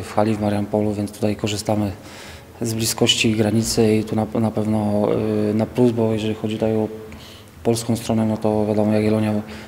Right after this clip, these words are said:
wyjeżdża od razu do, do Turcji. E, coś tam najbliżsi, lepsi sparring partnerzy, no to trochę dalej by byli, więc tutaj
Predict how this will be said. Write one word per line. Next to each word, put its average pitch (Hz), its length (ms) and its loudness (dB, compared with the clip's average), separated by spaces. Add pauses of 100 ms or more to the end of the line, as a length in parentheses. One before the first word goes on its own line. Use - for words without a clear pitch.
(140)
wyjeżdża 107 600 2
od 113 100 4
razu 110 240 2
do, 107 380 0 (360)
do 113 100 -2
Turcji. 127 520 2 (540)
E, 104 220 -2
coś - 140 -4
tam 107 120 0
najbliżsi, 107 460 2
lepsi 110 340 2
sparring 110 360 0
partnerzy, 110 420 0
no 107 80 0
to 107 80 -4
trochę 110 240 -2
dalej 113 240 4
by 110 100 0
byli, 107 220 0
więc 104 180 -2
tutaj 104 260 -4